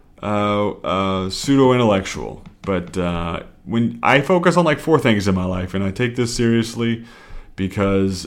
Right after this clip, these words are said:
uh, there's nothing more satisfying than winning a bet and telling God, "I fucking told you." <laughs>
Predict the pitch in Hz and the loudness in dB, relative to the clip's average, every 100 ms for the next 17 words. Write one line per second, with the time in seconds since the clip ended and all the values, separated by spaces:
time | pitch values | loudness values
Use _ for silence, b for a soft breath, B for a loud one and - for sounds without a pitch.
0 | - 92 90 87 87 87 98 90 98 104 | -4 -2 0 0 -2 -2 -2 -2 -2 0
1 | 113 117 120 113 110 101 110 110 95 92 | 0 0 0 0 0 0 0 0 -2 -2
2 | 87 - 87 87 85 87 85 90 90 90 | -4 -4 -2 -2 -2 -4 -2 -2 0 -2
3 | 87 85 76 - - b b b b 85 | -4 -6 -8 -12 -18 b b b b -10
4 | 82 101 92 90 90 98 90 85 82 80 | -4 0 2 2 0 2 2 2 0 -4
5 | B B - 151 - 165 127 135 120 180 | B B 2 2 2 2 4 2 4 6
6 | 208 175 143 131 110 110 | 6 4 4 4 8 10